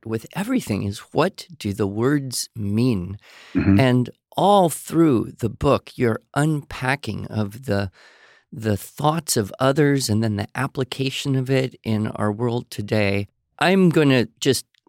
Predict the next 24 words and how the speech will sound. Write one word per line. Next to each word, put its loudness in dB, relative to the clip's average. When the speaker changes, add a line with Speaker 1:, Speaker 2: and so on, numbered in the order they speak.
Speaker 1:
apologize 2
in -2
advance -2
to -2
our -4
listeners. -4
This -2
may 4
be 2
a 0
twenty-minute 0
advertisement 0
for 4
this 2
Speaker 2:
<laughs> -2
Speaker 1:
book, 2
because 0
I 2
think 0
every 4
person 0
I 0
know 2
should 0